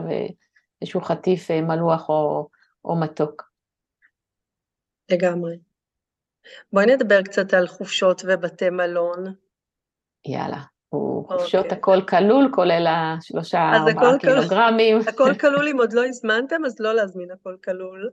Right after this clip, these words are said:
Speaker 2: זה הטיפ
Speaker 1: <laughs>
Speaker 2: שלנו. <laughs>
Speaker 1: כן, מצד שני, את יודעת, אנחנו לא יכולים, אה, לעצור את החיים,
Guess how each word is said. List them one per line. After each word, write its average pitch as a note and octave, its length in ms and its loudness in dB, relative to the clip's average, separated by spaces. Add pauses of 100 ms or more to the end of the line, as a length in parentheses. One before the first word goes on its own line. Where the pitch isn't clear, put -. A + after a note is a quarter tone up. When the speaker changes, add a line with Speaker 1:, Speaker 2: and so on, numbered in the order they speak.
(120)
Speaker 2:
זה G#3+ 120 4
הטיפ F#3 300 -2
Speaker 1:
<laughs> E3+ 40 -4
Speaker 2:
שלנו. F#3+ 480 -8 (920)
<laughs> - 920 -8
Speaker 1:
כן, F#3 160 -12
מצד D#4+ 220 -8
שני, C4 340 0
את A#3+ 80 -6
יודעת, D#3 400 -4
אנחנו C#3+ 340 -12
לא D3+ 80 -4
יכולים, E3 440 -4
אה, C#3 120 -4
לעצור C3+ 340 -4
את C#3+ 100 -10
החיים, C#3 400 -6